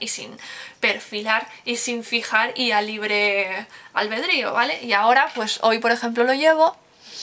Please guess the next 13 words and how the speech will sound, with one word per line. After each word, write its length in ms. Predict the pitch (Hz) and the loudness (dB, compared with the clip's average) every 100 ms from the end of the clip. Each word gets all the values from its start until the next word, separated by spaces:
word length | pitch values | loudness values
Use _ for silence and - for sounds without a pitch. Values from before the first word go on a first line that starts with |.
| - - - - - - | -14 -16 -20 -16 -16 -12
y 80 | - | -6
bueno, 240 | 220 208 214 | 0 0 0
mis 180 | 214 | -4
cejitas 500 | - 202 226 214 220 | -6 -6 -6 -6 -8
pues 200 | - 220 | -8 -12
están 240 | 208 - 190 | -10 -4 -2
así, 320 | 202 - 277 _ _ - - _ | -2 -4 -8 _ _ -20 -20 _
súper 340 | - - 190 220 | -18 -10 -10 -6
bien. 220 | 240 262 - _ _ _ _ _ - - - - - - - - - - - | -6 -6 -12 _ _ _ _ _ -18 -14 -10 -10 -10 -12 -14 -20 -20 -20 -4
Y 380 | 277 269 262 254 247 | 0 2 2 2 4
nada 220 | 233 208 | 4 4
que 120 | 214 | 4
ver, 180 | 285 | 2